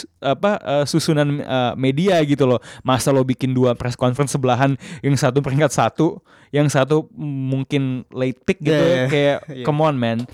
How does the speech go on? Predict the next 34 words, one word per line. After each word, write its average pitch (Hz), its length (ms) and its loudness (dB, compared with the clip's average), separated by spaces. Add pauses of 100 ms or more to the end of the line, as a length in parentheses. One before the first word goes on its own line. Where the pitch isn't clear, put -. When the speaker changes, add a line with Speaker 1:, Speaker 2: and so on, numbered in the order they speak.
(220)
Speaker 1:
Cuman 220 320 0 (420)
ngomongin 190 400 2
soal 160 300 2
Goganya 139 400 4
sendiri, 131 320 -2
apa 113 240 0
yang 117 80 -2
lo 107 80 0
suka 101 200 -6
dari 104 260 -8
dia? - 120 -16 (200)
Speaker 2:
Kalau 196 280 2
Goganya 165 680 0
doang 160 260 2
ya, 120 140 -8 (200)
Goganya 147 500 2
doang 160 160 4
nih 190 80 4
gue 180 160 2
suka 156 400 0
dia 151 160 2
karena, 156 320 0
eh, 127 560 -2 (180)
seven 151 380 0
footer, 131 320 0 (300)
eh, 143 280 -2
traditional 202 760 0
center 185 420 0
in 160 160 0
terms 156 300 -4
of 139 100 -4
size - 480 -2
sama 139 160 0
build, 131 400 2